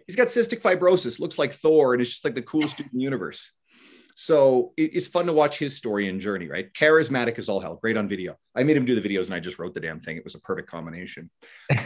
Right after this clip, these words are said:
Speaker 1: And, uh, you know, give me a review. If you've never reviewed, please do. If you're not following my social media, come find me, Andrew Coates Fitness. But let's go f-, get you on Jordan's social media. Go follow Jordan. Everything is Sciat Fitness, isn't it?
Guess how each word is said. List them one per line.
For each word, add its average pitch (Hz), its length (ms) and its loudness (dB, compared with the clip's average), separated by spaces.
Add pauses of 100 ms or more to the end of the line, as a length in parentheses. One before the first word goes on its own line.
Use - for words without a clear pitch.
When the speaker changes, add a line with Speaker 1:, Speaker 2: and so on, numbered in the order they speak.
(580)
Speaker 1:
And, 147 500 0
uh, 143 380 2
you 170 80 -4
know, 151 180 -4 (220)
give 151 120 0
me 185 80 0
a 180 60 4
review. 180 260 4
If 113 140 -4
you've 120 120 0
never 139 200 -2
reviewed, 139 400 -2
please 113 220 -2
do. 131 440 2
If - 100 -6
you're 117 80 -2
not 110 180 -4
following 123 220 -2
my 120 100 -2
social 110 320 -8
media, 107 500 0
come 120 220 -2
find 113 280 0
me, 117 460 2
Andrew 113 260 0
Coates 110 300 -6
Fitness. 123 580 0 (400)
But 156 360 4 (560)
let's 123 160 -2
go 156 80 4
f-, - 180 -4 (160)
get 123 200 0
you 156 140 2
on 131 200 0
Jordan's 139 440 0
social 113 280 -4
media. 95 180 -4
Go 120 120 0
follow 143 260 2
Jordan. 131 500 2 (300)
Everything 170 220 6
is 160 100 0
Sciat 156 240 4
Fitness, 135 320 -4
isn't 113 160 -6
it? - 80 -8